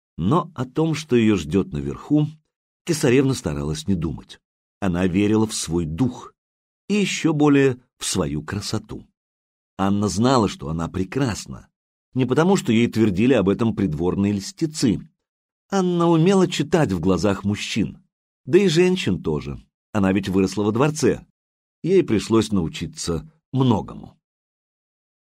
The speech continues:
Однако где-то в глубине души Кесаревна и Порфирогенита оставалась юной невинной девушкой, которой страшно.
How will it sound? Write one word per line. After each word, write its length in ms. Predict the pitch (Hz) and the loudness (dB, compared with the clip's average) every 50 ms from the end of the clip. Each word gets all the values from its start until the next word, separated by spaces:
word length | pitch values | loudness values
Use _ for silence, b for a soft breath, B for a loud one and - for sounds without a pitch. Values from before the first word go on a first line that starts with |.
| _ | _
Однако 460 | _ - 76 - 107 147 170 - - 120 | _ -12 -8 -6 -6 -6 -6 -6 -8 -8
где-то 340 | 101 87 123 151 - 135 | -6 -4 -4 -2 -2 -2
в 80 | 104 92 | -4 -2
глубине 440 | 80 90 90 95 85 98 101 131 139 | -2 -2 -2 0 0 0 0 0 -2
души 600 | 90 92 92 - - - 156 160 120 82 - b b b b _ _ | -4 -4 -6 -8 -6 -2 0 0 0 0 -2 b b b b _ _
Кесаревна 560 | - - - 147 160 185 185 160 156 147 143 | -10 -4 0 2 4 4 4 4 4 2 2
и 180 | - - 143 | 2 0 -2
Порфирогенита 920 | 139 135 127 123 - 143 123 101 82 87 110 151 185 180 - 170 151 135 b b b b _ _ _ _ | 0 0 0 0 0 0 0 2 2 0 0 0 0 0 0 0 0 0 b b b b _ _ _ _
оставалась 680 | - 131 - - 139 151 175 185 175 165 147 151 - 95 | -6 -6 -2 0 0 2 2 4 4 2 2 0 -2 -6
юной 460 | 92 85 117 160 180 185 185 180 165 | -6 -4 -2 -2 0 0 2 2 2
невинной 640 | 147 117 101 87 78 90 101 101 101 101 101 98 90 | 2 2 0 0 0 0 0 0 0 0 0 0 0
девушкой, 840 | 78 65 76 78 76 67 65 65 - - - - 60 57 - - _ _ _ _ _ _ _ _ _ _ _ | -2 -4 -4 -4 -4 -4 -6 -10 -12 -14 -14 -16 -16 -16 -18 -20 _ _ _ _ _ _ _ _ _ _ _
которой 540 | - 78 - - 143 156 143 120 107 - - _ _ _ _ | -14 -14 -8 -6 -4 -4 -2 -4 -6 -8 -12 _ _ _ _
страшно. 680 | - - - - - - - - - - - - - | -14 -8 -8 -8 -8 -8 -10 -14 -16 -18 -20 -20 -20